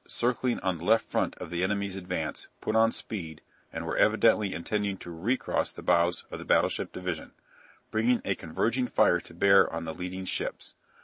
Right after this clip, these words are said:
the maneuver known as crossing the T. As the Mikasa led the Japanese line on its turning movement, Rojdestvensky swung round to starboard and opened fire at eighty-five hundred yards.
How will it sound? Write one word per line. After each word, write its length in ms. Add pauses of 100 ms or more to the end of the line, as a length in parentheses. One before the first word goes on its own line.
(200)
the 100
maneuver 540
known 380
as 200
crossing 460
the 80
T. 360 (920)
As 220
the 80
Mikasa 680
led 180
the 80
Japanese 600
line 340
on 120
its 140
turning 360
movement, 460 (480)
Rojdestvensky 840
swung 300
round 360
to 80
starboard 600
and 140
opened 340
fire 320
at 160
eighty-five 460
hundred 280
yards. 400